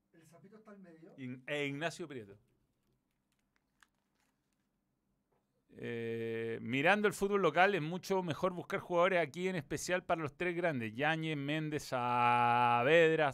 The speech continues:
Speaker 2: Galdames, Zacarías López, joven es lo más importante. Pablo Clavería, nuevo miembro. Gracias por creer en el Balang.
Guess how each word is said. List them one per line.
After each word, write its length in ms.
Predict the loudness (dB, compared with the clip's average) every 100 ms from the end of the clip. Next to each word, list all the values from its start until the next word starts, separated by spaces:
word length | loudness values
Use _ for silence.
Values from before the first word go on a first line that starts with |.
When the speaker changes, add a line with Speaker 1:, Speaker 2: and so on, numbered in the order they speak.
| -4
Speaker 2:
Galdames, 840 | -4 -4 0 2 2 0 -8 -14 _ _ -20 -20 _
Zacarías 480 | -8 0 2 4 2
López, 400 | 4 4 4 -2
joven 320 | 0 0 0
es 60 | -2
lo 100 | -2
más 140 | -2
importante. 680 | -4 -6 -6 -4 -8 -10 0
Pablo 320 | 4 6 4
Clavería, 480 | 6 6 6 4 2
nuevo 240 | 2 0
miembro. 540 | 0 -2 -2 -2 -4 -2
Gracias 420 | -4 -4 -8 -12
por 260 | -8 -8 -6
creer 300 | -2 0 -2
en 140 | -4
el 260 | -4 -6 -8
Balang. 760 | -2 0 2 2 0 -4